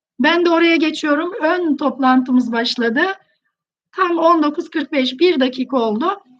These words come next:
Ve yirmide, saatlerimiz yirmiyi gösterdiğinde program açılışında olacağız. Görüşmek üzere. Şimdilik sizleri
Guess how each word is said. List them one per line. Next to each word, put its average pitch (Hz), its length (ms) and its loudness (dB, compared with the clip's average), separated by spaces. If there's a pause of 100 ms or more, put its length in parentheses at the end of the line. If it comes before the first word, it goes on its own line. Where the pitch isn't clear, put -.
(140)
Ve 294 80 4
yirmide, 320 800 2
saatlerimiz 269 720 0
yirmiyi 262 320 2
gösterdiğinde 254 880 -2 (320)
program 247 420 2
açılışında 233 600 -4
olacağız. 226 440 0 (340)
Görüşmek 311 520 -2
üzere. 285 320 2
Şimdilik 285 460 2
sizleri 269 500 0